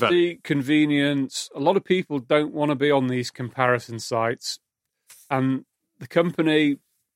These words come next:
Speaker 2: has gone through a rocky time because of what's been happening in the, in the energy market, and I think that's settling down now, and that, I think that's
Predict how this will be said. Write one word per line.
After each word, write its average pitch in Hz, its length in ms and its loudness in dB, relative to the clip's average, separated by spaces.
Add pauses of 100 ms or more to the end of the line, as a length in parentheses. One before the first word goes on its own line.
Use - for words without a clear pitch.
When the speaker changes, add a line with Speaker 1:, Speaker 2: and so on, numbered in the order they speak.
(200)
Speaker 2:
has 135 100 -10
gone 160 200 4
through 170 180 2
a 156 40 6
rocky 151 300 0
time 139 400 0
because 120 240 -10
of 117 100 -8
what's 131 220 -4
been 135 160 -2
happening 131 380 -4
in 120 100 -4
the, 123 100 -2
in 135 240 0
the 127 80 0
energy 131 340 0
market, 110 540 -6 (520)
and 131 100 -2
I 135 40 2
think 143 220 2
that's 131 200 -2
settling 131 420 -2
down 120 340 2
now, 104 220 -4
and 113 80 -4
that, 123 100 2
I - 40 -4
think 127 160 -4
that's - 200 -8